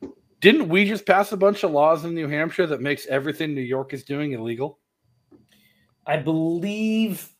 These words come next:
Speaker 2: Dictator Sununu signed House Bill two twenty into law, which I believe, uh,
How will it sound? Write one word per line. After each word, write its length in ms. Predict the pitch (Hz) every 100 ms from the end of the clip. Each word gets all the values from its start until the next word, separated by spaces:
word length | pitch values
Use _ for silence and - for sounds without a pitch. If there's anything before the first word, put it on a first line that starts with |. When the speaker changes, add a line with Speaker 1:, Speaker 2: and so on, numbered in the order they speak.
| _ _ _
Speaker 2:
Dictator 320 | - 170 185 165
Sununu 600 | 165 170 165 160 156 - -
signed 600 | - 160 151 147 147 - _ _ _ _ _ _
House 300 | - 160 -
Bill 180 | 170 151
two 200 | - 151
twenty 340 | - 156 156
into 160 | 147 143
law, 260 | 135 131
which 160 | 131 131
I 60 | 120
believe, 460 | 123 127 113 - _ _ _ _ 135
uh, 420 | 117 110 107